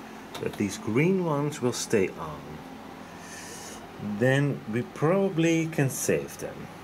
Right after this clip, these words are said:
We probably can, but these yellow ones will fall off.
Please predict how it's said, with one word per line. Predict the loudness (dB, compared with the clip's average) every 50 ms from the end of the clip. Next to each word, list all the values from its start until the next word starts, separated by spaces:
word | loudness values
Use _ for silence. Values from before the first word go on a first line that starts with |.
| -16 -14 -14 -14 -10 -8
We | -8 -8 -8 -8 -6
probably | -2 0 0 0 -2 -6 -10 -10 -8
can, | -8 -6 -6 -6 -6
but | -6 -4 -4
these | -4 -2 0
yellow | 0 2 2 2
ones | 2 2 2 2 2 2
will | 0 -2
fall | 0 0 -2 -2 -2 -2 -4 -6 -6 -6 -6
off. | -8 -8 -10